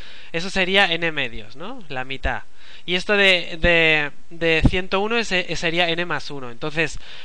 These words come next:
la suma de una progresión aritmética, bla, bla, bla, de uno hasta n, da n medios por n más uno, ¿vale? Nosotros no haremos esto, ¿vale? Porque en la suma esa se puede sacar como una fórmula y no la haremos. Aunque yo podría hacer un programa aquí que hace así y me quedaba yo tan ancho, ¿eh?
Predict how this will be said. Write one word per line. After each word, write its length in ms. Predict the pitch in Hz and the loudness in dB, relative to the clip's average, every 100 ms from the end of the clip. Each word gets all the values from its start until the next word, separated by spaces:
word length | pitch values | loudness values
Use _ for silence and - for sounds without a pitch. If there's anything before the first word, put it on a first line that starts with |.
| - | -4
la 240 | 170 165 | 2 2
suma 680 | - 220 233 214 185 160 143 | 2 -2 2 6 6 6 2
de 200 | 151 165 | 0 0
una 360 | 180 196 185 190 | 2 4 4 4
progresión 380 | 190 185 196 185 | 0 0 0 0
aritmética, 880 | 180 175 185 190 190 180 170 175 170 | -2 -4 -2 0 0 -2 0 2 2
bla, 300 | 170 175 175 | 2 2 2
bla, 0 | |
bla, 320 | 190 165 131 - - - | 2 2 2 -6 -8 -4
de 140 | 156 | -2
uno 160 | 170 185 | 0 -2
hasta 340 | 180 196 202 | 0 2 2
n, 300 | 220 220 240 | 4 4 4
da 300 | 170 190 190 | 6 6 6
n 200 | 180 185 | 2 2
medios 360 | 185 190 208 - | 2 2 0 -4
por 160 | 160 | -6
n 100 | 160 | -4
más 220 | 170 123 | -6 -6
uno, 200 | 151 120 117 | -8 -8 -6
¿vale? 160 | 151 - - - | -6 -6 -8 -8
Nosotros 480 | 190 208 233 302 269 | 0 2 4 2 4
no 100 | 247 | 6
haremos 360 | 202 214 165 | 8 6 2
esto, 340 | 156 139 - 120 | -2 -4 -6 -4
¿vale? 220 | 147 214 | -2 0
Porque 500 | 196 160 160 147 131 | -2 2 2 2 0
en 180 | 165 165 | -4 0
la 100 | 160 | 0
suma 640 | 143 - 208 208 202 196 185 - - - - | 0 -4 -2 0 2 2 -2 -6 -8 -8 2
esa 400 | 196 202 190 147 | 4 4 4 2
se 120 | 160 | -2
puede 140 | 170 | -4
sacar 220 | 185 196 190 | 0 0 0
como 160 | 196 | -2
una 140 | 190 175 | -2 -2
fórmula 480 | 196 202 196 214 | -2 -2 0 2
y 40 | 175 | 2
no 120 | 170 | 2
la 80 | 175 | 2
haremos. 340 | 147 147 123 | 2 -2 -6
Aunque 300 | 156 160 160 | -6 -4 -2
yo 100 | 170 | -2
podría 220 | 220 220 | 0 2
hacer 180 | 185 185 | 2 0
un 100 | 170 | -4
programa 420 | 165 151 151 151 | -4 0 0 0
aquí 180 | 143 151 | -4 -4
que 80 | 156 | -2
hace 160 | 139 139 | -2 -2
así 440 | 131 - 180 240 | -4 -4 -4 -4
y 80 | 147 | -6
me 120 | 139 | -6
quedaba 280 | 127 131 147 | -4 -2 0
yo 100 | 147 | 0
tan 160 | 147 131 | -2 -2
ancho, 300 | 131 135 | -4 -6
¿eh? 80 | 113 | -8